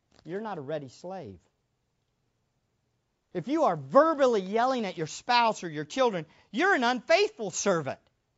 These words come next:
And you better repent. Jesus could come at any minute. Now, where it might apply a little even more specifically to all of us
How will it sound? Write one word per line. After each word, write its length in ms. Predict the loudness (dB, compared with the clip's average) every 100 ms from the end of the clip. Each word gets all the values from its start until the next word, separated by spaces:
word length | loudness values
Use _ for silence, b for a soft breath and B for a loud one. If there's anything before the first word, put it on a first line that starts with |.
| _ _ _ _ _ _ _ _ -18
And 80 | -6
you 60 |
better 200 | -2 -2
repent. 560 | -4 -8 -10 -10 -10 -14 -20 _ _ _ _ _ _ _ -12
Jesus 360 | -10 -10 -14
could 180 | -18 -18
come 300 | -10 -10 -8
at 80 | -10
any 260 | -10 -12
minute. 400 | -12 -10 -12 -12 -20 _ _ _ _ _ _ _ _ _ _ _ _ _ _ _ _ _ _ _ _ _ _ _ _ _ _
Now, 180 | 2 4
where 220 | 4 4
it 80 | 2
might 280 | 2 2 2
apply 440 | 0 0 2 2
a 120 | 2
little 240 | 0 0 -2
even 240 | -2 -6
more 560 | -4 2 4 4 2 -2
specifically 840 | -12 -10 -4 -2 -2 -4 -6 -6
to 80 | -6
all 280 | -4 -4 -4
of 100 | -6
us 340 | -8 -10 -20